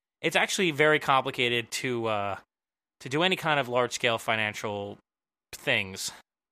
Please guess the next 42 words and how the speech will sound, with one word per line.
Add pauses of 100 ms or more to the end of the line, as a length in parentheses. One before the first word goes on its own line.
for
good
reason, (280)
I
think. (680)
Uh, (280)
so
I
don't
know
all
the,
how
all
the
details
are
gonna
shake
out. (720)
Uh,
and
maybe
those
details
are
very, (300)
very (260)
difficult,
and
that's
why (400)
no
one
else
is
trying
to
do
this
right
now.